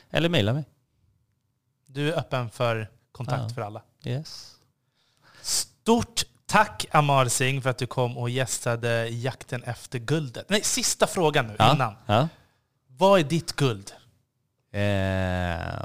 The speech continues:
Speaker 1: oh, svår fråga. Vad är mitt guld? Ehm,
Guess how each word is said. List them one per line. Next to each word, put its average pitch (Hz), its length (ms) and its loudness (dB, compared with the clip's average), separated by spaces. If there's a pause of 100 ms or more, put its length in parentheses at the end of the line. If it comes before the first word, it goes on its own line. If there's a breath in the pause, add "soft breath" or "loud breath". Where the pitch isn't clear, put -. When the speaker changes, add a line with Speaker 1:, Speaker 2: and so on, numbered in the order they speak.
Speaker 1:
oh, - 360 -14 (340 soft breath)
svår 101 380 0
fråga. 98 340 -6 (840)
Vad 101 380 -4
är 95 160 -4
mitt 90 260 -14
guld? 95 420 -12 (800)
Ehm, 90 1500 -10